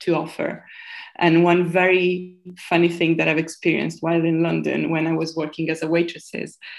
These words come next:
uh, as a waitress, um, and I was working in an Italian pizzeria, and all the,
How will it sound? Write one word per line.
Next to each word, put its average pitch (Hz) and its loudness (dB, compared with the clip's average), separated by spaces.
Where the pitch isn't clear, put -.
uh, 160 0
as 160 2
a 165 2
waitress, 170 0
um, 156 0
and 160 2
I 175 0
was 170 6
working 165 4
in 160 2
an 156 0
Italian 170 2
pizzeria, 170 0
and 170 0
all 185 4
the, 170 2